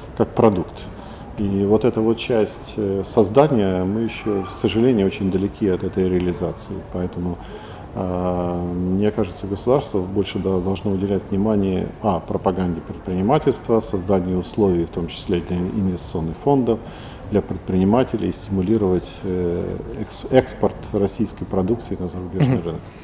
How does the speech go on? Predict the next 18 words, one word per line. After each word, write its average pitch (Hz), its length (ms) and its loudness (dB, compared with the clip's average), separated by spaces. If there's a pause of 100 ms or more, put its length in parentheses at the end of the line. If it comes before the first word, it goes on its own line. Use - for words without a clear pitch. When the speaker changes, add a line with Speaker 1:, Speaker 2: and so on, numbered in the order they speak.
(300)
Speaker 2:
Спасибо, 127 340 6
Александр. 156 440 6
Что - 160 4
бы 143 160 8
вы 120 100 4
в 110 60 -2
завершении 117 440 2
хотели 110 300 -2
пожелать 123 460 4
нашим 117 240 0
телезрителям, 120 800 4 (460)
а, 107 260 4
вот, 104 100 -2 (140)
э, 104 300 -2 (100)
инноваторам, 131 880 10 (140)
э, 107 120 -2 (200)
предпринимателям, 127 880 6
молодёжи? 113 580 6